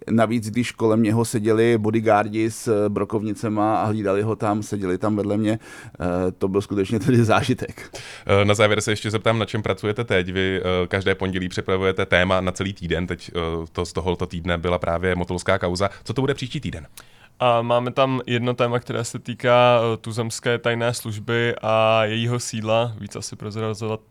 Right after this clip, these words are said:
Speaker 3: eh, nebudeme, ale myslím si, že je to docela šrapnel, takže čtenáři se mají na co těšit.
Speaker 2: Tak se necháme překvapit. Některá zákoutí investigativní novinařiny jsme teď probrali s redaktory Odkryto C Z Karlem Hrubešem a Jiřím Hinkem. Pánové, já vám moc děkuju za váš čas i za rozhovor. Přeju pěkný den a nashledanou.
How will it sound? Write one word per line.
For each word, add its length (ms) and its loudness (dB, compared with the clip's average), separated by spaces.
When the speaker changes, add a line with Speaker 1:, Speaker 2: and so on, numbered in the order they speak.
Speaker 3:
eh, 260 -6
nebudeme, 640 -6
ale 420 -6
myslím 320 -12
si, 140 -12
že 140 -10
je 80 -8
to 140 -8
docela 440 -6
šrapnel, 580 -4
takže 360 -6
čtenáři 400 -8
se 140 -10
mají 140 -4
na 100 -6
co 140 -10
těšit. 380 -12
Speaker 2:
Tak 180 -4
se 100 -4
necháme 320 0
překvapit. 520 -2
Některá 340 4
zákoutí 540 0
investigativní 680 0
novinařiny 500 2
jsme 160 -4
teď 140 -4
probrali 420 -2
s 80 -4
redaktory 440 -2
Odkryto 360 -2
C 180 0
Z 200 0
Karlem 320 2
Hrubešem 540 0
a 60 -2
Jiřím 360 -2
Hinkem. 320 0
Pánové, 380 4
já 100 6
vám 140 2
moc 280 0
děkuju 260 0
za 80 2
váš 180 2
čas 180 -2
i 60 -4
za 100 4
rozhovor. 480 2
Přeju 200 -2
pěkný 260 -4
den 200 0
a 40 -2
nashledanou. 480 -4